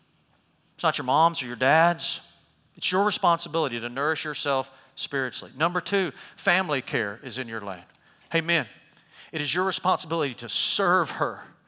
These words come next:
to care for her, to encourage her. Don't outsource that. If you don't do it, she'll find somebody else who will. You cannot outsource the care of your bride. Ladies, to, to love him, to respect him,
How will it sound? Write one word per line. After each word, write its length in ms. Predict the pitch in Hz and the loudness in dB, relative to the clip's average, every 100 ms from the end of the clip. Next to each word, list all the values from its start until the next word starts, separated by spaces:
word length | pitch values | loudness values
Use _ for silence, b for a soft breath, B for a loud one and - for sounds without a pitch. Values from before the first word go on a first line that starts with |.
| b b b b | b b b b
to 180 | - 143 - | -8 -8 -6
care 420 | - - 202 196 | -4 4 8 8
for 240 | 175 156 131 | 6 0 2
her, 240 | 143 120 B B | 0 0 B B
to 160 | 175 156 | -6 -6
encourage 720 | 135 - - 202 180 151 151 | -6 -2 6 8 8 6 2
her. 240 | 143 120 - B | 2 0 -4 B
Don't 300 | 147 190 208 | 4 4 6
outsource 600 | 175 185 185 - 147 135 | 8 8 6 0 0 0
that. 180 | - 127 | 4 2
If 100 | 117 | 2
you 120 | 185 | 0
don't 180 | 202 180 | 0 2
do 200 | 170 202 | 4 4
it, 120 | 208 - B | 4 0 B
she'll 200 | - 208 | 4 6
find 300 | - 160 139 | 8 8 8
somebody 560 | - 226 196 175 160 | 6 8 10 10 10
else 300 | 156 147 - - | 6 6 2 -6
who 80 | 151 | -6
will. 280 | 131 139 117 B | 0 2 0 B
You 200 | - 214 | -4 -2
cannot 520 | - 220 190 175 151 - | 4 6 8 8 8 8
outsource 640 | 202 196 - 180 156 151 - B B | 8 8 4 2 2 2 -2 B B
the 120 | 143 | -2
care 640 | - - 202 180 180 175 - B | -2 2 6 8 8 8 2 B
of 460 | 160 156 156 147 151 | 4 6 4 0 -6
your 400 | 139 139 139 131 | -2 0 0 -2
bride. 460 | 120 139 110 101 104 B B | 0 4 4 2 -2 B B
Ladies, 400 | 170 185 151 - B B | 4 4 2 -2 B B
to, 200 | - 160 - | -2 -2 0
to 100 | 175 | 0
love 400 | 139 180 190 151 | 4 6 6 6
him, 320 | 156 160 127 | 0 0 0
to 140 | - 151 | -4 -4
respect 640 | 135 - - 190 175 - | -2 0 4 4 4 -2
him, 200 | 185 | -2